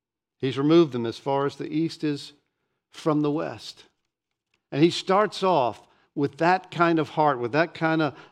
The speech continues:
remembering how God has forgiven him. I mean,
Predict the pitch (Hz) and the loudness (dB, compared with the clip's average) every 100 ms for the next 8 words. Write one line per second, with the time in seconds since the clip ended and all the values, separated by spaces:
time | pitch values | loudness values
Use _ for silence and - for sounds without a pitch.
0 | _ 147 151 160 175 180 175 143 127 139 | _ 2 4 6 6 6 4 2 0 -2
1 | 131 135 147 143 143 - 147 127 139 131 | -2 2 2 2 -2 -4 -6 -2 -2 -2
2 | 117 110 95 120 147 156 143 | -4 -6 -8 -4 0 2 0